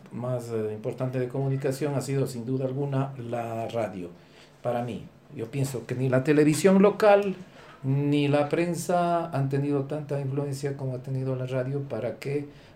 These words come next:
esta sociedad haya ido cambiando. Una sociedad que en los años setentas,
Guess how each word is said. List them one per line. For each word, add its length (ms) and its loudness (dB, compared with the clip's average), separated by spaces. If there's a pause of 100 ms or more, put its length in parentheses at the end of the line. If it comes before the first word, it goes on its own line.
(220)
esta 300 -2
sociedad 540 -2
haya 180 -4
ido 280 -4
cambiando. 580 -4 (400)
Una 160 -6
sociedad 480 0
que 100 -8
en 60 -6
los 140 -6
años 240 -6
setentas, 760 -4